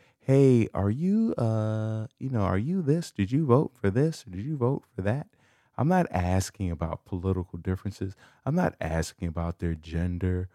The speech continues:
or how they identify, right? I'm just asking for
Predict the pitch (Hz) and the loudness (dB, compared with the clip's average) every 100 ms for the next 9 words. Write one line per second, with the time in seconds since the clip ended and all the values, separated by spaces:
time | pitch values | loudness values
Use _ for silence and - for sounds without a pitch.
0 | - _ - 87 78 - 82 90 87 85 | -18 _ 0 2 2 -2 -2 0 0 -4
1 | 80 80 - 87 95 90 - 90 92 95 | -6 -8 -4 0 0 0 -2 -2 -2 -6
2 | - _ _ - 98 113 - 101 165 143 | -10 _ _ -4 0 0 0 2 2 2
3 | - 98 98 - 98 90 87 - _ _ | 2 0 0 -2 -8 -8 -10 -18 _ _
4 | - 87 80 80 80 | -2 -2 -2 -8 -12